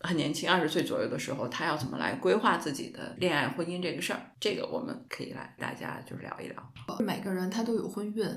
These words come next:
Speaker 1: 嗯。
Speaker 2: 其实呢，他在十八岁以后到三十岁之间，他有一段儿，
Speaker 1: 嗯。
Speaker 2: 这个大运里边，他里边有一段婚运，至少有那么一两年，他是能遇到他正缘能结婚的。
Speaker 1: 嗯。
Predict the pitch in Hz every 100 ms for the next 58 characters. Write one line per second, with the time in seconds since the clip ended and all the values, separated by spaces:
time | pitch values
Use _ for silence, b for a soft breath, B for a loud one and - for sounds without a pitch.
0 | - 170 151 147 - 262 262 247 247 208
1 | 240 240 233 - - 233 185 180 - 180
2 | 240 269 240 170 - - 185 - - 180
3 | 170 175 214 220 208 190 185 202 220 220
4 | 220 208 - 165 - 156 151 - - 143
5 | 131 - 247 185 185 165 185 170 - 160
6 | 165 165 180 185 160 165 - - 160 160
7 | - 170 180 165 - B B - 330 302
8 | - - 156 156 180 170 202 165 - -
9 | - - 226 226 190 180 214 190 190 190
10 | 214 175 - - - 180 - 190 190 -
11 | - 160 143